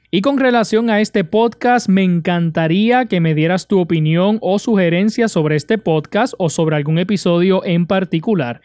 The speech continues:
Me puedes contactar a través de las redes sociales de Enfoque Juventud o al correo electrónico enfoquejuventud P R arroba gmail punto com.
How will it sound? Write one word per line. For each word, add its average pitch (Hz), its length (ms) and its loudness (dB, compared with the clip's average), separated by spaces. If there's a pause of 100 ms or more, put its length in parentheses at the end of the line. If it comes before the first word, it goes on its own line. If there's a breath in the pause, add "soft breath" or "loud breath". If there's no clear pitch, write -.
(180 soft breath)
Me 156 140 0
puedes 160 400 0
contactar 180 580 -2
a 208 100 -2
través 160 320 0
de 180 100 0
las 170 160 0
redes 165 300 0
sociales 196 520 0
de 180 80 0
Enfoque 165 320 -2
Juventud 196 600 0 (240)
o 214 160 2
al 269 100 0
correo 202 400 2
electrónico 240 800 0
enfoquejuventud 180 1200 0
P 170 300 2
R 220 360 0
arroba 185 600 0
gmail 175 500 -2
punto 156 640 0
com. 131 340 -10